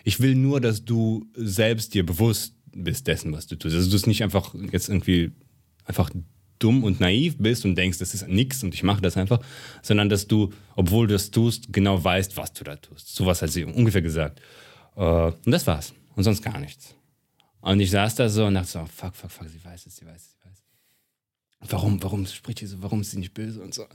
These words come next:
Äh, das hat mich schon verwirrt. Und ganz ehrlich, wenn sie sauer gewesen wäre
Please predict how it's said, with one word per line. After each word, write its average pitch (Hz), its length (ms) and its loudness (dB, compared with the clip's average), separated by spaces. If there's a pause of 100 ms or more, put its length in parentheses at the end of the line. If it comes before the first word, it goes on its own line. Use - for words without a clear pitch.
Äh, 107 200 -10 (680)
das - 120 2
hat 135 120 4
mich 165 120 4
schon 170 120 0
verwirrt. 151 420 2
Und 101 260 -4
ganz 120 220 2
ehrlich, 156 300 0
wenn 117 100 4
sie 107 120 2
sauer 104 280 2
gewesen 165 340 0
wäre 180 280 -2